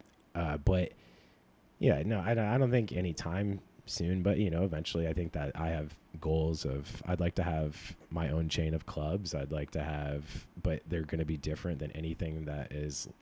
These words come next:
out there right now because I have a different idea than what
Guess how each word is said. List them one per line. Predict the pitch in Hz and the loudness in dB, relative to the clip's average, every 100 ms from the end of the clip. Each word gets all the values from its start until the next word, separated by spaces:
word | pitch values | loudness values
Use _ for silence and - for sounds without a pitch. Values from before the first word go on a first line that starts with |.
| _ _ | _ _
out | 90 - | -2 0
there | 78 | 0
right | 67 62 | 0 -4
now | 62 64 | -6 -6
because | 76 76 73 - | -4 -4 -4 -6
I | 78 | -4
have | 78 73 | -2 -2
a | 71 | -2
different | 80 - 80 | -2 -2 -2
idea | 69 69 78 80 71 | -2 -2 0 0 -2
than | 73 69 | -4 -2
what | 71 | -4